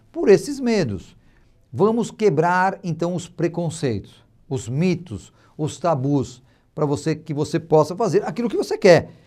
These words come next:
Se você não gosta, não quer, fim de papo. Até é bom saber detalhes. Veja nos vídeos, veja no meu livro, procure informações corretas. Existem também muitas informações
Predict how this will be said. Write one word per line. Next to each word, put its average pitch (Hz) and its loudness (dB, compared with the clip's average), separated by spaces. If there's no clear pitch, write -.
Se 294 -6
você 233 4
não 208 0
gosta, 165 4
não 233 -2
quer, 226 -4
fim 185 -4
de 208 -2
papo. 190 -2
Até 180 -2
é 285 2
bom 254 4
saber 370 2
detalhes. 220 0
Veja 185 6
nos 185 0
vídeos, 156 0
veja 160 0
no 165 -6
meu 165 2
livro, 151 0
procure 214 -2
informações 180 -2
corretas. 165 0
Existem 165 -2
também 151 -2
muitas 190 2
informações 151 -2